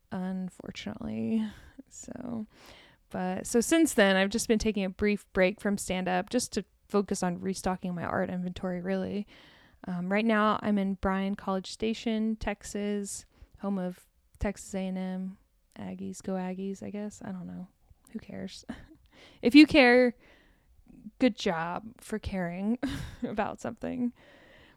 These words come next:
But, um, yeah, this whole winter has just been, like, mostly gray and cold. It's been gray and cold here in Bryan. It, like, just this whole winter, though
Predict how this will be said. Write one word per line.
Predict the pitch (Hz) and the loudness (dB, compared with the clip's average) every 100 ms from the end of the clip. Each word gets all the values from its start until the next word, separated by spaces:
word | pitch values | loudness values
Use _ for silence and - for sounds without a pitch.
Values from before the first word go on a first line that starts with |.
| _ 233 | _ -16
But, | - 175 175 - - | -8 -6 -6 -8 -8
um, | 190 180 180 185 208 254 | -6 -6 -6 -8 -8 -10
yeah, | 208 233 285 226 | -4 2 6 6
this | 226 - | 4 0
whole | 403 381 | 4 4
winter | 254 311 262 | 4 4 6
has | 233 240 | 6 4
just | 247 - | 0 2
been, | 247 247 | 4 4
like, | 233 208 208 - _ _ 214 - _ _ - | 4 2 -2 -10 _ _ -14 -14 _ _ 0
mostly | 233 311 415 294 _ | 2 4 2 0 _
gray | 214 214 214 247 240 | 0 4 6 6 4
and | 208 208 | 2 -4
cold. | - - 214 190 202 | -6 0 2 2 0
It's | 214 - | -4 0
been | 277 | 0
gray | 254 247 | 2 2
and | 247 | 2
cold | 247 220 | 0 -2
here | 220 233 | 0 2
in | 233 220 | 0 -2
Bryan. | - 208 202 196 196 196 196 202 - - - - - | -4 0 2 0 0 -2 -2 -4 -8 -20 -20 -20 -14
It, | - 220 208 - - - | -6 -6 -6 -20 -10 4
like, | 254 240 | 4 4
just | 320 - | -4 -2
this | 403 | -4
whole | - 311 | 2 4
winter, | 262 262 233 202 - | 4 4 2 0 -2
though | 214 247 247 240 - | 2 4 6 4 2